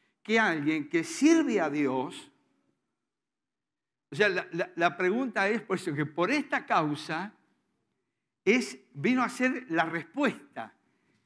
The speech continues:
para indagar por qué causa Jonás, siendo una persona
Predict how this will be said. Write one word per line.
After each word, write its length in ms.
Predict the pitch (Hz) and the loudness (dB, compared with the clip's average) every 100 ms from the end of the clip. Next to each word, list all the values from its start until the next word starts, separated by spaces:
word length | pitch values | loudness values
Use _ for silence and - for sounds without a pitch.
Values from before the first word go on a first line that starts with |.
| _ _ _ - | _ _ _ 0
para 220 | 165 139 | 2 2
indagar 720 | 190 156 160 165 247 226 139 | 0 0 -2 0 0 0 -4
por 360 | - 165 147 - | -4 -4 -6 -2
qué 340 | 330 320 - | 0 0 -4
causa 720 | - 175 151 135 - 131 110 - _ _ _ _ _ _ _ _ _ _ _ _ | -2 0 0 -4 -10 -16 -16 -20 _ _ _ _ _ _ _ _ _ _ _ _
Jonás, 880 | - - 208 226 240 196 220 - - _ _ _ _ _ _ | -18 2 4 6 6 4 2 -6 -14 _ _ _ _ _ _
siendo 480 | - - 233 220 208 | -2 4 4 6 4
una 280 | 220 202 190 | 4 2 2
persona 840 | 196 190 - 202 147 139 120 - | 2 2 4 4 4 2 -2 -8